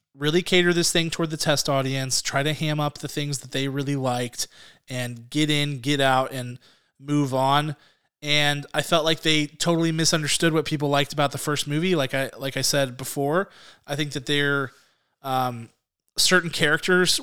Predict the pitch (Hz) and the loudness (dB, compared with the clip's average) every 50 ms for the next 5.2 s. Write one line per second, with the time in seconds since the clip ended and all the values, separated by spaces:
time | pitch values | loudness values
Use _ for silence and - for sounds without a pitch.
0 | 262 202 151 151 139 135 143 139 - 143 139 143 143 151 151 143 143 147 143 135 | -4 -4 -2 -2 -2 0 -2 -2 -2 0 2 4 4 4 4 4 4 4 2 2
1 | 127 135 131 139 151 - - - 143 123 - 135 127 139 143 156 156 151 - - | 0 0 0 0 0 0 -2 -6 -10 -6 -4 0 2 4 4 4 2 0 -2 -4
2 | 139 - - 147 151 156 156 - - 165 151 151 - - 160 156 151 151 147 - | -4 -4 -2 -2 -2 -4 -4 -4 -2 -2 -2 -2 -2 -2 -2 -2 0 -2 -2 -4
3 | - - - _ _ _ _ 135 143 131 135 131 143 143 147 143 139 139 139 135 | -6 -10 -20 _ _ _ _ -6 -4 -4 -2 0 2 2 4 4 4 2 2 2
4 | 131 139 135 135 135 135 - - - _ _ _ _ _ _ _ _ - 127 123 | 2 2 4 4 4 2 0 -4 -10 _ _ _ _ _ _ _ _ -8 -6 -4
5 | 120 120 117 113 | -4 -6 -6 -10